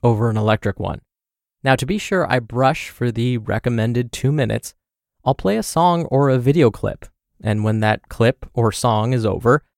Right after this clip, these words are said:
I know I've hit the two-minute mark and maybe even gone over. And something else that today's author Crystal mentioned that is super important.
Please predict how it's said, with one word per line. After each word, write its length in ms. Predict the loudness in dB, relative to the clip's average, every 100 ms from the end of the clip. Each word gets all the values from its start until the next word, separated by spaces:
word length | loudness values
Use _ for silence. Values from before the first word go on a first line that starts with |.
| _ _ 0
I 140 | 2
know 160 | 2 2
I've 160 | 2
hit 220 | 2 0
the 140 | -2 -8 -6
two-minute 400 | 0 2 2 0
mark 340 | 2 0 2
and 260 | 0 0 2
maybe 260 | 2 2 0 0
even 220 | 0 2
gone 240 | 4 4
over. 340 | 4 2 -2 -12 _ _ _ _ _ _ -2
And 100 | 0
something 360 | 2 0 0
else 240 | 0 -2 -2
that 200 | -2 -2
today's 320 | 0 2 2
author 280 | 2 0 -2
Crystal 420 | -2 -2 0 0
mentioned 480 | 2 2 2 2 2
that 140 | 2
is 80 | 0
super 360 | 0 0 2 2
important. 500 | 2 2 0 0